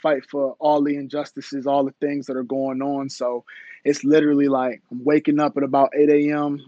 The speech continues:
I make sure I get my workout in. And from the time I finish my workout until I go to sleep, I'm at a march or a protest or a rally, or I'm doing something positive to be able to give towards the cause.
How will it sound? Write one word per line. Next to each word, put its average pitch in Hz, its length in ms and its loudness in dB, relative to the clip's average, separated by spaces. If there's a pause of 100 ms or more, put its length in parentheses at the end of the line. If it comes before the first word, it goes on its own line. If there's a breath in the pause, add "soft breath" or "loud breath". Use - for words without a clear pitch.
I 127 80 -8
make 143 240 0
sure 147 160 0
I 143 60 2
get 147 180 0
my 147 140 4
workout 143 480 2
in. 139 320 -8 (280)
And 139 160 -6
from 123 460 -6
the 120 100 -6
time 156 320 -2
I 147 100 2
finish 156 360 -6
my 147 140 2
workout 147 580 2 (460 soft breath)
until 139 240 -2
I 147 100 4
go 147 160 2
to 139 80 -2
sleep, 151 400 0
I'm 127 200 -10
at 127 100 -6
a 123 60 -8
march 131 420 -4
or 131 120 -6
a 113 40 -14
protest 139 640 -4
or 123 160 -8
a - 20 -8
rally, 131 480 -2
or 127 180 -8
I'm 135 140 -4
doing 131 240 -2
something 143 580 -4
positive 135 800 -2 (380 soft breath)
to 151 100 -6
be 139 140 2
able 135 140 0
to 127 80 -4
give 131 260 0
towards 120 380 -4
the 110 80 -10
cause. - 540 -12